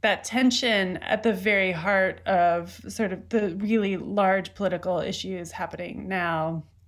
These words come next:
Of course, obviously, I'm on the side of the masses, <laughs> right? On the side, I believe, like, not only should we have excellent free public school education to sixteen, I think we should have excellent free publication through grad school, right? I think,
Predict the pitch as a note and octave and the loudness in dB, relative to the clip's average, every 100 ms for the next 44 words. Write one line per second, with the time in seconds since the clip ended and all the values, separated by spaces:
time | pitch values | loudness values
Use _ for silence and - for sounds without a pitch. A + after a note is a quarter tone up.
0 | _ _ _ _ - A3+ C#4 B3 A#3+ A3 | _ _ _ _ -4 0 2 2 0 0
1 | A3 A#3 A3 F#3 F#3+ F#3 F3+ F#3 F3 F3 | 2 0 2 2 2 2 2 0 0 2
2 | E3+ E3+ F3 - - - - - G3+ F3+ | 2 2 -2 -14 -20 -20 -20 -2 2 2
3 | F3 F#3+ - - G#3+ G#3+ F#3+ F#3+ F#3 - | 2 -8 -18 -20 -6 -2 2 0 -2 -8
4 | - - - A#3+ C#4 A3 A3 D4+ D4+ D#4 | -10 -8 0 0 0 -2 0 2 2 2
5 | C4 A3+ G#3+ - - - - A#3 A#3+ D4+ | 0 0 0 -2 -4 -6 -4 -2 2 4
6 | C#4+ C4+ C4 B3+ A#3+ - - - _ B3 | 4 2 2 0 0 -6 -20 -20 _ 2
7 | A#3+ D#4 C#4 A#3 B3 A3+ G#3+ G3+ G3 G3 | 4 4 4 2 2 2 2 4 4 2
8 | - G#3+ G3+ G#3+ G#3 G3+ - - A3 G3 | -4 -6 -4 0 2 0 -6 -2 0 2
9 | G3 G3 F#3+ - G3 G3 G3 G3 F3 G3 | 2 0 -2 -2 0 0 0 2 2 0
10 | G3+ G3 F#3+ - F#3+ F3+ F3 F#3 G3 G3 | -2 -2 -6 -4 -2 -2 -2 -4 -2 0
11 | G#3+ G#3+ G3 F#3+ F#3+ F3+ F3+ F3+ - F#3 | 0 0 -2 -4 -2 0 0 0 -4 -10
12 | E3 - - F3 E3 E3+ E3 E3+ E3+ E3 | -10 -14 -6 -4 -4 -6 -8 -8 -6 -6
13 | D#3+ E3+ E3 E3+ - G#4+ G#4+ - - - | -8 -8 -8 -8 -4 -4 -6 -10 -8 -4
14 | A3+ B3 C4 E4 C4+ | 0 2 2 2 0